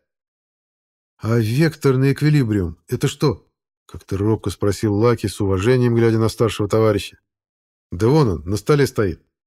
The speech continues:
Лис указал на оставленный знахарем кубоктаэдр. «То есть ты знаешь, как тут все работает?» Со смесью ошеломления, восхищения и потаенной надежды во взгляде продолжил опрос Лаки. «Откуда?» —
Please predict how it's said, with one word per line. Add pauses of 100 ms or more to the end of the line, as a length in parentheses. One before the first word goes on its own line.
(420)
Лис
указал
на
оставленный
знахарем
кубоктаэдр. (640)
«То
есть
ты
знаешь,
как
тут
все
работает?» (640)
Со
смесью
ошеломления,
восхищения
и
потаенной
надежды
во
взгляде
продолжил
опрос
Лаки. (840)
«Откуда?» —